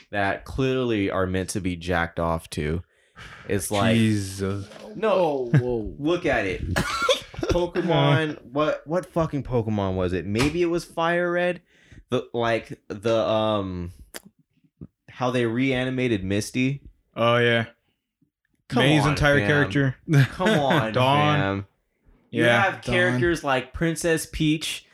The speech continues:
Speaker 1: You have Crystal for furries.
Speaker 4: Mm-hmm.
Speaker 1: All right. You have, um, you have Birdo if you're into trans.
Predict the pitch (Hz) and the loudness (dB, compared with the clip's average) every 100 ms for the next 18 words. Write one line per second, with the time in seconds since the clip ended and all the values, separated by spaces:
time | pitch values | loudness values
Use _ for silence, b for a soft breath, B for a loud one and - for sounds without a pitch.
0 | b b 143 147 139 - - 139 143 - | b b -2 0 0 -2 -6 -2 -2 0
1 | 170 165 170 156 165 165 127 113 120 - | -2 0 -4 -4 -2 0 2 0 -2 -8
2 | _ _ - 131 123 127 120 - 101 107 | _ _ 0 2 4 2 0 -2 -2 0
3 | 123 90 117 135 131 127 120 - _ _ | -2 -4 -6 -2 0 0 -2 -12 _ _
4 | _ _ - 117 117 117 113 104 98 - | _ _ -4 0 0 0 -2 -4 -6 -10
5 | _ _ _ _ _ 110 113 147 120 98 | _ _ _ _ _ -8 -2 -2 -2 -2
6 | - 120 139 151 160 170 175 107 107 120 | 0 0 0 0 0 -2 -4 -6 -2 0
7 | 120 117 95 - 113 123 147 160 - | 0 -2 -4 -2 0 0 -2 -4 -8